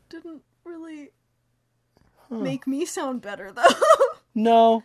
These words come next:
Speaker 2: it didn't make you sound worse, though.
Speaker 1: Were you trying to?
Speaker 2: No, but I was kinda trying to, like, make a point, and, um, I don't really have one.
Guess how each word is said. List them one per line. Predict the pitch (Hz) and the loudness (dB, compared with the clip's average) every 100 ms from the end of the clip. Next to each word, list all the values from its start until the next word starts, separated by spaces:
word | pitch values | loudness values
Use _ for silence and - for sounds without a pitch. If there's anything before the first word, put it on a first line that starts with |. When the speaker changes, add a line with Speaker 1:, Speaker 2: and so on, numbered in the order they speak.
| _ | _
Speaker 2:
it | 240 180 | -6 -2
didn't | 226 240 226 | -2 -2 -2
make | 220 - | -4 -4
you | |
sound | 202 226 214 | -2 0 2
worse, | 208 339 - | 0 -2 -4
though. | 208 196 202 190 _ _ _ _ _ _ - | 2 4 4 -2 _ _ _ _ _ _ -18
Speaker 1:
Were | 233 | -16
you | 202 | -16
trying | 196 220 196 226 | -14 -12 -10 -10
to? | 240 269 285 202 | -12 -12 -10 0
Speaker 2:
No, | 220 240 233 233 | 6 10 10 8
but | 233 | 4
I | 233 | 2
was | 226 | 0
kinda | 247 233 247 | -6 -8 -8
trying | - 220 208 | -4 -2 -2
to, | 185 | -2
like, | 156 143 - _ _ | -2 -2 -8 _ _
make | 160 170 151 | -8 -8 -8
a | |
point, | 143 185 185 180 - _ _ | -10 -8 -6 -8 -12 _ _
and, | - 151 151 143 139 - - | -10 -8 -6 -8 -10 -14 -10
um, | 151 147 139 131 - _ _ _ _ _ _ _ _ _ _ - | -8 -6 -6 -10 -14 _ _ _ _ _ _ _ _ _ _ -20
I | - | -20
don't | 277 _ 311 | -20 _ -20
really | 311 214 - - - | -20 -20 -20 -20 -20
have | 240 - _ | -20 -20 _
one. | 220 220 220 220 | -20 -20 -20 -20